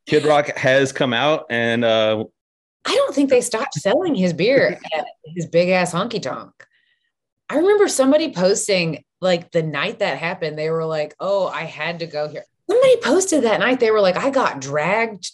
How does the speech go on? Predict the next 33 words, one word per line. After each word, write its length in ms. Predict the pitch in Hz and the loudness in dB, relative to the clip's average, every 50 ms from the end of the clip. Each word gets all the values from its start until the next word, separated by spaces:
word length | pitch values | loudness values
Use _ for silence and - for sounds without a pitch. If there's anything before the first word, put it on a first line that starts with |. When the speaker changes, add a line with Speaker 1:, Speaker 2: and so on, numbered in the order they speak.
| _ - | _ -8
Speaker 2:
to 280 | - 190 175 160 156 143 135 | -4 -2 -2 -2 -2 -4 -6
the 60 | 156 | -8
honky 360 | 143 156 196 214 208 - 175 170 | -4 -4 -4 -4 -4 -8 -10 -10
tonk 460 | 147 139 135 127 131 131 135 - - _ _ | -8 -8 -8 -8 -8 -10 -14 -16 -20 _ _
and 280 | 139 151 156 156 156 139 | -6 -6 -4 -4 -2 0
they're 140 | 165 165 175 | 2 2 2
selling 760 | 170 - 202 208 220 214 208 190 165 156 151 139 131 - _ _ _ | 0 0 2 2 4 4 2 2 0 -2 -6 -8 -10 -12 _ _ _
Bud 340 | - 135 - 175 175 175 165 | -20 -8 -4 -2 -2 0 0
Light. 360 | 175 185 165 139 - - - - | 0 0 0 -2 -4 -8 -10 -8
Every, 280 | 165 180 175 196 170 | -6 -6 -4 -4 -4
it's 120 | 147 160 123 | -2 -2 -2
Speaker 1:
Yeah. 80 | 110 - | 0 0
Speaker 2:
here," 180 | 220 180 - - _ _ _ _ _ - | 0 -2 -2 -4 _ _ _ _ _ -8
you 120 | 180 185 170 | -6 -6 -6
know? 260 | 156 139 135 135 156 | -6 -8 -10 -12 -14
So 200 | 165 - 165 156 | -8 -4 -2 0
I 120 | 160 165 | 0 0
don't 160 | - 294 302 214 | 0 -2 -2 -2
know 140 | 175 185 202 | -2 -2 -2
if 80 | 202 | -2
they 100 | - 156 156 | -2 -2 -2
ever 160 | 180 180 175 | -2 -4 -6
stopped. 720 | 165 - - - - - 175 151 - _ _ _ - - _ _ _ _ _ - - _ _ _ _ _ - | -8 -12 -16 -20 -20 -20 -20 -20 -20 _ _ _ -20 -20 _ _ _ _ _ -20 -20 _ _ _ _ _ -4
Speaker 1:
I 140 | - 135 170 | -2 2 4
was 180 | 202 196 143 | 4 4 4
a 80 | 139 110 | 2 0
bar 280 | 95 - 110 104 110 | 2 2 2 2 2
back 400 | 101 101 101 95 90 92 - - _ _ _ _ | 2 0 -2 -2 -4 -6 -12 -16 _ _ _ _
on 160 | 101 101 95 | -10 -10 -8
Second 340 | 95 - 127 110 - 101 90 | -6 -4 -4 -2 -2 -2 -2
Avenue 500 | 87 87 85 85 85 85 73 71 87 - - - | -4 -4 -4 -6 -8 -12 -14 -16 -18 -20 -10 -8
for 80 | 92 | -8
years. 600 | 90 85 85 90 90 87 82 78 80 - - - | -8 -6 -4 -4 -4 -4 -4 -6 -8 -10 -14 -18